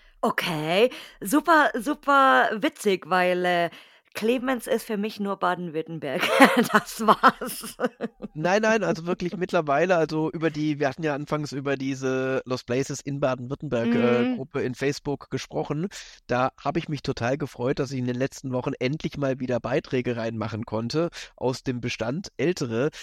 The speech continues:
Speaker 2: weil ich einfach in letzter Zeit fast nicht mehr in Baden-Württemberg,
Speaker 1: Ja.
Speaker 2: äh, auf, äh, Tour bin, weil diese große alte Industrie, wie ich sie in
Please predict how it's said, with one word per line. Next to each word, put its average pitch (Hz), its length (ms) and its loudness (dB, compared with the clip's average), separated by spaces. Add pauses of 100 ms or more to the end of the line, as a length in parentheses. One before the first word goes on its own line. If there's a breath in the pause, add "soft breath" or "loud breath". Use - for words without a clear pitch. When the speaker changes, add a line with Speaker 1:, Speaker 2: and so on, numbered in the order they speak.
(160 loud breath)
Speaker 2:
weil 110 280 0
ich - 220 -10
einfach 127 440 -2
in 113 100 -4
letzter 120 440 -4
Zeit 113 340 -2 (140)
fast - 460 -8
nicht - 240 -10
mehr 123 140 -2
in 110 100 -8
Baden-Württemberg, 220 760 -2
Speaker 1:
Ja. - 20 -4
Speaker 2:
äh, 107 420 -2 (100)
auf, 113 360 0
äh, 113 260 2
Tour 143 240 -6
bin, 151 300 0 (440 loud breath)
weil 120 540 2
diese 127 320 -4
große 135 440 -2
alte 123 300 0
Industrie, 127 560 -4
wie 131 120 -6
ich - 80 -10
sie 117 180 -2
in 110 80 -4